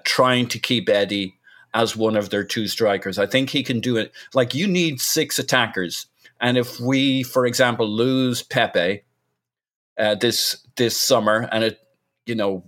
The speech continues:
we kinda gotta, because we're not really using him to anything like his potential,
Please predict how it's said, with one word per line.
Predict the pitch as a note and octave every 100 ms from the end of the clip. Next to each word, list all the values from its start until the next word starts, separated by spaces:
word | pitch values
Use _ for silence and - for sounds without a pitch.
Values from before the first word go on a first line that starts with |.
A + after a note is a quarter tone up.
| -
we | B2
kinda | - F3+ A2+
gotta, | - C#3 C#3+ G2+ -
because | G#2 A#2 G#2+
we're | B2
not | B2+ A2
really | A#2 A2
using | G2+ B2 G#2+ F#2+
him | G#2 - _ _ -
to | - A2+ G#2 -
anything | C3 B2 A#2 A2+
like | A2 A2+ A2
his | A2 F#2+
potential, | G2+ G#2+ G2 F#2+ G2+